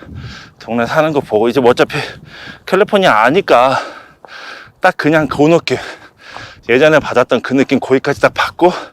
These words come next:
라스베가스에 이제 저희 둘째 누님이 있었어요. 그래서 둘째 누나가 사는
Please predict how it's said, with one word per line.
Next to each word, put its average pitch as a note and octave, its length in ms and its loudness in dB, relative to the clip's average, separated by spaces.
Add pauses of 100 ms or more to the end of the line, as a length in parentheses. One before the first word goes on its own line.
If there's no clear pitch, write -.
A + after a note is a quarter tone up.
(680)
라스베가스에 F3+ 800 2
이제 B2 140 0
저희 C3 280 2 (880)
둘째 D#3 300 4
누님이 F3 320 2
있었어요. C#3+ 420 0 (1200)
그래서 E3 240 0
둘째 D3+ 300 2
누나가 F3+ 300 4
사는 F3 300 0